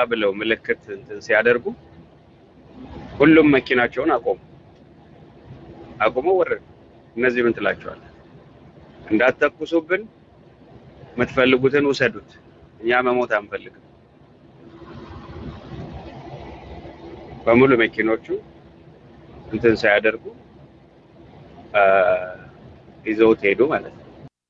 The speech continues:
ትጥቅ ነበረ፣ ስንቅ ነበረ፣ ምን ነበረ፣ ይዘውት ሄዱ። ስለዚህ እነዚህ፣ እ፣ ከመስዋዕትም አትርፈዋል። መሳሪያ ማቀበል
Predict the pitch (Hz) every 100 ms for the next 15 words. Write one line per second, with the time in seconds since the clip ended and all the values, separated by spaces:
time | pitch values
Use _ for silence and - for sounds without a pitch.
0 | _ - - - - - 123 - 113 -
1 | 104 104 107 113 - 113 - 107 104 -
2 | 104 117 104 104 - 113 190 139 117 101
3 | 85 - - - - - - - - 131
4 | 139 143 147 151 143 180 - - 117 110
5 | 101 98 98 95 98 98 98 - - -
6 | - - - 123 127 123 123 123 123 120
7 | 117 120 117 113 120 - _ _ _ _
8 | - - - - 120 - 117 113 110 113
9 | - 110 101